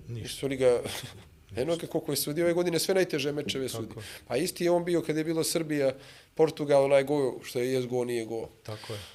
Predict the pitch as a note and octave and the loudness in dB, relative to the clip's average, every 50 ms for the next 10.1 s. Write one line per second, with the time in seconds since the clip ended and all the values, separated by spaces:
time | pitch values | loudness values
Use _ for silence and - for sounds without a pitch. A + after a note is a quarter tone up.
0 | - - _ - G2 F#2+ - - - - - - - G2 F#2+ - - - - - | -20 -10 _ -4 -4 -4 -6 -12 -14 -14 -12 -12 -10 -10 -12 -12 -14 -18 -20 -20
1 | - - - - - - - - - - - - - - - F#2+ F#2+ A#2 A#2+ C3 | -20 -20 -20 -20 -20 -20 -20 -20 -20 -20 -20 -20 -20 -16 -10 -6 -6 -4 -4 -4
2 | B2 G2+ G#2 G#2 A#2 B2+ B2+ C3 C3+ D3 E3 E3 D#3+ E3 D#3 E3 D#3+ D#3 - E3 | -4 -2 -2 -2 0 0 0 2 2 2 2 2 0 -2 -4 -4 -6 -6 -8 -10
3 | D3+ D#3 F2+ - E2 F2 F#2 F#2+ G#2 B2 B2 C3 C3 C#3 D3 C#3+ C#3+ D#3 D3+ D3+ | -12 -10 -10 -10 -10 -10 -10 -10 -10 -8 -8 -6 -6 -6 -4 -4 -2 -2 -2 -2
4 | - E3 D#3 D#3+ E3 D#3+ D#3+ - G#2 - - - - C3 - A2+ - - C#3+ C#3 | -2 0 0 0 0 -2 -2 -4 -4 -4 -4 -4 -4 -4 -4 -4 -4 -4 -6 -6
5 | - - D#3 D#3+ F#3 F#3 G3 F#3 F#3+ - F#3 E3 D3 C#3 C#3 C#3 C#3 C3 D#3 G3 | -6 -4 -2 0 0 0 -2 -2 -2 0 0 0 -2 -2 -6 -6 -4 0 2 2
6 | G#3+ G#3 - - G#3 F#3+ F3+ E3+ A3 A#3 A3+ - D#3+ B2 F#2+ D2+ C#2+ - - - | 2 0 -2 0 0 0 2 2 0 -2 0 0 -2 -2 -2 -4 -8 -14 -14 -16
7 | - - - - - - - - - - - - - - A#2 B2+ C#3+ G#3 G3+ F3+ | -18 -20 -20 -20 -20 -20 -20 -20 -20 -20 -20 -14 -8 -4 -4 -4 -2 -2 0 0
8 | - G#3+ G3+ F#3 - F3+ - - - F#3+ - F#3 - - C3 E3 F3 D3 D3+ - | 2 2 2 4 2 0 2 2 2 0 0 0 -4 -4 -6 -4 -2 -4 -4 -4
9 | - D#3 D3+ D3+ D#3 F3+ E3 - - - D#3 - - C#3 D3 C#3 B2+ A2 B2 - | -4 -4 -4 -2 -2 -2 -2 -2 -4 -8 -8 -6 -4 -4 -4 -4 -6 -8 -8 -8
10 | E3 E3+ | -6 -4